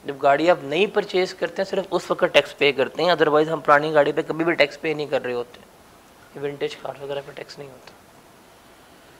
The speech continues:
<clears throat> ये clear है? उसके बाद है definition taxable supply, ये read only है। देखिए supply,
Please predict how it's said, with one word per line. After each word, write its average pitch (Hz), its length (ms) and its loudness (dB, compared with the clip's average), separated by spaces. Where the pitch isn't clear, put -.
<clears throat> - 800 -14
ये 175 40 -2
clear 208 280 6
है? 220 160 -2
उसके 247 240 0
बाद 220 280 8
है 220 360 -4
definition 185 480 -2
taxable 170 440 -2
supply, 147 400 2
ये 160 200 -6
read 139 220 -6
only 123 320 -6
है। 117 100 -8
देखिए 196 200 0
supply, 196 480 6